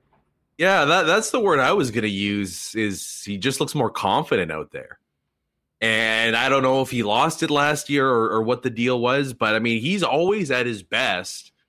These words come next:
when he's being aggressive all over the ice. Like, in the neutral zone, he's very effective in terms of, of picking off passes and, and stopping plays before they happen.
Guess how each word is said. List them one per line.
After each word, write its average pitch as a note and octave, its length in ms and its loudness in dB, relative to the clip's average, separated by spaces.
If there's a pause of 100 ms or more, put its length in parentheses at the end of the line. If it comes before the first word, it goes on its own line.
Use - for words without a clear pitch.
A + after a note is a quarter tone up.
(280)
when A2+ 540 0
he's A2+ 240 -6
being B2 280 -2
aggressive G#2 640 -2
all G#2 320 0
over F#2+ 200 -6
the F2 180 -8
ice. - 440 -12 (100)
Like, G2 120 -2
in G#2 100 0
the G#2+ 60 0
neutral A2+ 380 0
zone, A2 380 0
he's F#2+ 440 -8
very G#2+ 300 2
effective G2+ 560 -4
in F#2+ 100 -4
terms G2 400 -4
of, F#2+ 280 -4 (360)
of - 120 -14
picking A2+ 260 -2
off G2 180 0
passes G2+ 520 -2
and, F#2 160 -4
and F#2 120 -8
stopping G2 400 0
plays G2 360 -2
before F#2+ 400 -4
they G2 120 0
happen. G2 420 -2